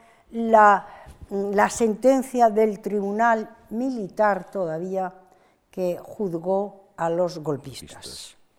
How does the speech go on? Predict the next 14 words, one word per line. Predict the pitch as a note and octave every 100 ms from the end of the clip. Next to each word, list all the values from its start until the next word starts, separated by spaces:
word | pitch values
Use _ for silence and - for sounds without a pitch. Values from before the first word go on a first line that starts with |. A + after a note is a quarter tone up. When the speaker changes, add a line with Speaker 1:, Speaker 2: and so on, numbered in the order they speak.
| _ _ _ -
Speaker 1:
Y | E3
entonces | F#3+ A3+ A3+
lo | G3
que | F3
sí | D#3+ A#3 A3+
recuerdo | G#3+ G#3 G#3 G#3+ G#3 G3
muy | G3 G#3
bien | G#3 G#3+ G#3+ G#3+ - _ _ _ _
es | G#3 G#3+ G#3 - _ _
que | G3 F#3+ E3 E3
el | D#3+
Consejo | D#3+ D#3+ D3 F3+ F3 D#3 -
de | F#3+
Ministros | G3 G#3 G#3+ - G3 G#3+ -